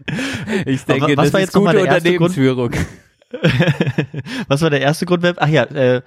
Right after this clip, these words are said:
Speaker 2: sustainable und,
Speaker 1: Ach, sustainable
Speaker 2: äh, fair
Speaker 1: und
Speaker 2: sustainable. Fair
Speaker 1: sustainable,
Speaker 2: sustainable.
Speaker 1: genau. Wir sind
Speaker 2: Genau.
Speaker 1: sustainable. Ja.
Speaker 2: Fair sustainable, unicornesk und, äh, fight and hack. Kurz fuck. <laughs> Und das ist wirklich das perfideste, dieses fight and hack.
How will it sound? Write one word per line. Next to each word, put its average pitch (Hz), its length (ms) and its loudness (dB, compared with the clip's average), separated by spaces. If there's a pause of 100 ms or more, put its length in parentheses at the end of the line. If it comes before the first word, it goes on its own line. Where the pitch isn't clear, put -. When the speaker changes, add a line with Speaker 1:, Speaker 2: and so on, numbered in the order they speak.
(280)
Speaker 2:
sustainable 160 1120 -2
und, 135 160 0
Speaker 1:
Ach, 147 120 -2
sustainable 139 880 -2
Speaker 2:
äh, - 20 -2
fair 143 160 4
Speaker 1:
und 135 80 2
Speaker 2:
sustainable. 127 680 0
Fair - 320 -2
Speaker 1:
sustainable, - 0 -
Speaker 2:
sustainable. 104 600 -2
Speaker 1:
genau. 104 240 -12 (340)
Wir 117 100 -10
sind 120 180 -6
Speaker 2:
Genau. 110 200 -2
Speaker 1:
sustainable. 131 600 -8 (420)
Ja. 107 140 -20
Speaker 2:
Fair 120 200 0
sustainable, 156 500 0
unicornesk 139 920 0 (220)
und, 139 320 2
äh, 123 260 2
fight - 540 -4
and 123 220 -2
hack. - 280 -4 (1000)
Kurz - 280 -2
fuck. - 260 -4 (1040)
<laughs> - 840 -8
Und 127 120 4
das 151 160 2
ist 160 120 -2
wirklich 170 240 -2
das 156 120 0
perfideste, 143 680 -2
dieses 110 280 -6
fight 113 280 -2
and 101 200 -12
hack. 113 260 -6